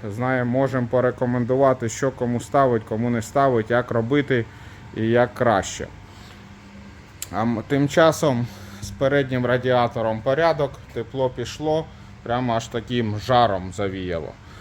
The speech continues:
Е, ще раз про фільтр. Фільтри міняйте вчасно. Від'їздило сезон, після осені там, е, чи на, пер-, перед весною можна поставити після зими новенький фільтр.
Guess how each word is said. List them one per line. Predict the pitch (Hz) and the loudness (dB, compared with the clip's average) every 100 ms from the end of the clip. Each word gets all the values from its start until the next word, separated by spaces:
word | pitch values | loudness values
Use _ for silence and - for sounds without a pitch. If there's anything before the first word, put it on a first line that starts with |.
| - - - - - - 104 | -18 -20 -20 -20 -18 -4 4
Е, | 110 110 110 | 6 6 4
ще | - 151 | 4 6
раз | 143 135 | 6 4
про | - 135 131 | 2 2 2
фільтр. | 143 131 113 110 101 - | 4 2 2 0 0 4
Фільтри | 151 143 156 170 | 4 6 6 6
міняйте | 165 139 131 135 135 127 | 6 4 4 4 4 2
вчасно. | 127 - 120 101 101 101 | 0 4 4 4 -2 -2
Від'їздило | 117 135 156 135 135 131 | 0 4 4 4 4 4
сезон, | 127 143 131 175 175 156 135 | 2 -2 4 6 6 4 0
після | 120 131 131 | -2 2 4
осені | 147 160 156 131 127 | 6 4 2 0 0
там, | 110 117 110 107 - - | 0 -2 -2 -6 -14 -8
е, | 110 107 104 101 - - - - - - | -2 2 2 0 -6 -20 -20 -20 -20 -16
чи | - 107 104 104 98 - - - - - - 90 | -10 -2 0 0 -2 -12 -18 -18 -18 -18 -14 -8
на, | 98 104 101 90 101 - | -4 -2 -2 -4 -8 0
пер-, | 110 107 101 | 2 2 2
перед | 120 120 113 | 2 2 2
весною | 117 - 147 147 139 117 - - - 104 | -2 0 4 6 6 2 -2 -18 -14 -2
можна | 113 131 127 | 2 4 2
поставити | - 110 - 139 131 104 107 | 2 0 4 6 6 2 -2
після | 117 110 113 107 | -2 -4 -2 0
зими | 117 123 135 | 2 2 4
новенький | 110 104 120 110 104 | 4 4 2 0 -4
фільтр. | - 92 76 | -4 -6 -4